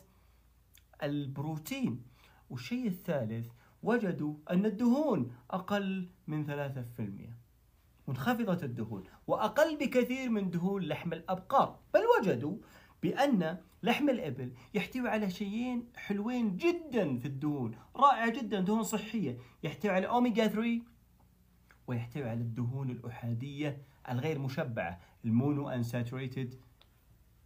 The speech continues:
فات، موجودة ترى في المكسرات، موجودة في زيت الزيتون، وجدوا أنها توجد في لحم الإبل. بل وجدوا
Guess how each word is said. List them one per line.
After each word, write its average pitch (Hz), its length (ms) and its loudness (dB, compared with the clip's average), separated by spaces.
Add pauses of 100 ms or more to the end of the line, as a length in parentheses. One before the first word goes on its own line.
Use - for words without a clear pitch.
(380)
فات، 131 280 -2 (240)
موجودة 127 420 -2
ترى 127 320 -6
في 123 140 -6
المكسرات، 127 720 -4
موجودة 120 280 -2
في 123 160 -4
زيت 127 200 -6
الزيتون، 127 420 -6 (220)
وجدوا 113 400 -4
أنها 104 380 -8
توجد 104 340 -10
في - 200 -12
لحم 113 220 -6
الإبل. 117 280 -4
بل 294 140 8 (180)
وجدوا 117 300 0